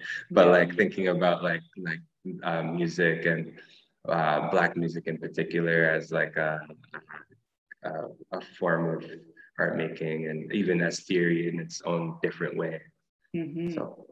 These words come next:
Speaker 1: Yeah.
Speaker 2: Yeah, it absolutely is. And, and you said that you made the sound on the video work as well, right? You, you made
Speaker 1: Yeah,
Speaker 2: that.
Speaker 1: exactly. So on both, um, uh, yeah, on both.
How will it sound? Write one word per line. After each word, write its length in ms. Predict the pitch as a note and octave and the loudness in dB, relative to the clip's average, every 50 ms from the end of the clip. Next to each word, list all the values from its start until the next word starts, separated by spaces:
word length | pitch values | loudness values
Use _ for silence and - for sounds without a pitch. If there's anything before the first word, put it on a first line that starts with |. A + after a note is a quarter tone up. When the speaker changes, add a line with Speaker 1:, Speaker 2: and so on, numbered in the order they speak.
| _ _ | _ _
Speaker 1:
Yeah. 160 | - - - - - - - - | -8 -8 -8 -8 -12 -14 -4 0
Speaker 2:
Yeah, 240 | F3 F3 F3 D#3 D3 | 4 4 6 6 4
it 100 | D3 D#3 | 4 4
absolutely 680 | E3 E3+ F3 F3 - G3 E3 E3 E3 - - D#3+ D#3 D3 | 4 4 2 0 -2 -2 0 0 0 0 0 -2 0 0
is. 320 | C#3+ C#3 C3+ C3+ C3+ - - | 0 0 0 -2 -2 -2 -2
And, 220 | E3 E3 D#3+ D#3 | -2 0 -2 0
and 320 | - - F3+ F3 E3 - F3+ | 0 2 2 2 2 4 6
you 160 | F#3 F#3+ F#3 | 6 6 6
said 280 | - - - F#3+ F#3 F3 | 4 2 4 4 4 4
that 80 | E3+ C#3+ | 2 2
you 80 | D#3+ E3 | 2 0
made 240 | E3+ F3 F3 E3 | 0 0 0 0
the 60 | - D3+ | -2 -4
sound 400 | - - D3 C3+ C#3 D3 C#3+ C#3 | -2 -2 -2 -2 -2 -2 -2 -2
on 120 | C#3+ D3 | -2 -4
the 60 | C#3+ | -4
video 640 | C#3+ C#3+ D#3 - D3+ C#3 - - - - - - - | -2 0 2 2 2 4 2 2 0 -2 -2 -4 -2
work 280 | - C#3+ - - - - | -2 -2 -2 -2 -2 -6
as 180 | - C#3 - - | -8 -6 -4 -2
well, 260 | C#3+ B2+ A2+ - - - | 0 0 0 -2 -2 -4
right? 280 | - F2+ C3 D3+ - - | -4 -4 -4 -4 -6 -6
You, 200 | D#3 C#3+ C#3 C3+ - - - | -4 -4 -4 -4 -6 -12 -14
you 120 | - C#3+ C#3+ | -12 -12 -10
made 180 | C#3+ C3 B2 | -10 -8 -4
Speaker 1:
Yeah, 140 | - - - | -4 -4 -4
Speaker 2:
that. 460 | - - - - - - - - - - _ _ _ _ G#2+ | -4 -6 -8 -12 -14 -16 -18 -20 -20 -20 _ _ _ _ -2
Speaker 1:
exactly. 560 | G2 F2+ - F2 E2 E2 E2 - - F2 E2+ | -2 -2 -2 -2 -4 -4 -4 -4 -4 -4 -4
So 140 | E2 - G#2 | -2 0 2
on 180 | G2 F#2+ F#2 F2 | 4 4 4 4
both, 360 | E2+ F2+ F2 F2 F2 F2 - - - | 4 4 4 4 2 -2 -8 -10 -4
um, 560 | - F2+ F2 E2+ - - - - - - E2 - - - - - _ _ _ _ _ _ _ _ _ | -2 0 2 2 2 2 0 -2 -2 -4 -6 -8 -12 -20 -20 -20 _ _ _ _ _ _ _ _ _
uh, 320 | - - D#2+ D#2+ D2+ D2 D2 - | -8 -6 -6 -4 -4 -4 -4 -2
yeah, 240 | F2+ F2+ E2 E2 E2+ | 0 0 0 0 0
on 200 | - - F2 E2+ | -2 0 0 2
both. 300 | E2 E2+ E2+ E2+ F2 - | 2 4 4 4 4 2